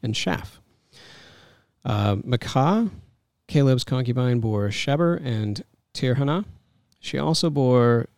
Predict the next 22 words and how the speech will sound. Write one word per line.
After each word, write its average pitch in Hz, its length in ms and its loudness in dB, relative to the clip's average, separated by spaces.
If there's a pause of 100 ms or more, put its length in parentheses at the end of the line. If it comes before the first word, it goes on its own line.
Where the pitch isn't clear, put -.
(160)
uh, 104 380 -8
Sheaf, 165 760 -4
maybe 190 320 -2
is 170 160 -4
the 165 60 -4
way 175 120 -2
it's 156 100 -6
pronounced, 180 400 -6
the 127 100 -4
father 127 420 0
of 113 300 -4
Madnaha, 139 640 -2 (120)
or 127 120 -4
Mad, 123 360 -2
uh, 120 280 0
Mad, 120 440 -2
Mad, 135 320 0
<laughs> - 160 -8
Madmana, 135 720 0 (320)
Mad 123 520 0
Madonna, 127 480 0
no, 90 220 -8